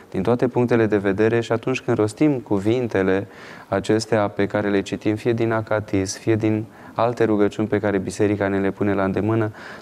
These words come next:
noi trebuie cu adevărat să le trăim și să le, să simțim că într-adevăr ne mișcă sufletul nostru. Ei bine, Părinte, vorbind despre formalism și despre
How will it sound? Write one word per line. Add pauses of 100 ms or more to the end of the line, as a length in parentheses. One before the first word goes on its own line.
noi
trebuie
cu
adevărat
să
le
trăim
și
să
le,
să
simțim
că
într-adevăr
ne
mișcă
sufletul
nostru. (440)
Ei
bine,
Părinte, (800)
vorbind
despre (340)
formalism
și
despre